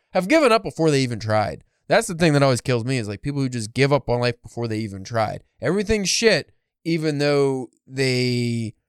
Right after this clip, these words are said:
haven't tried to make it not shit. Maybe they just got a bad, you know, uh, got dealt a bad hand, but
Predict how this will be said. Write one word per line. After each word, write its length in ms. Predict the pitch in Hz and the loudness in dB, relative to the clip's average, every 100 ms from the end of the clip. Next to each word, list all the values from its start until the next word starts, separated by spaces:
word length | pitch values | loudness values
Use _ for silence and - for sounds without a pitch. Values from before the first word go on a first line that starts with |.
| _ | _
haven't 360 | - 143 143 123 | -6 -2 -2 -4
tried 520 | - 135 127 120 104 | -2 0 2 0 -2
to 80 | 107 | -8
make 280 | 95 101 - | -10 -8 -8
it 100 | 82 | -10
not 260 | 80 117 - | -8 -8 -6
shit. 340 | 156 196 - _ _ _ | -2 -2 -2 _ _ _
Maybe 240 | 120 113 | -6 -2
they 100 | 117 | 0
just 100 | 117 | 0
got 160 | 123 123 | 2 2
a 60 | 110 | 2
bad, 480 | 120 120 117 101 - | 2 4 2 0 -8
you 180 | 127 117 | -6 -4
know, 320 | 104 101 110 _ _ _ - | -4 -4 -6 _ _ _ -4
uh, 260 | 107 104 | 0 0
got 240 | 101 117 95 | 0 -2 0
dealt 220 | 117 113 | 0 0
a 40 | |
bad 320 | 98 120 113 104 | 0 2 2 2
hand, 480 | 143 151 120 98 | 2 4 2 -2
but 420 | 131 131 123 117 | 0 2 4 0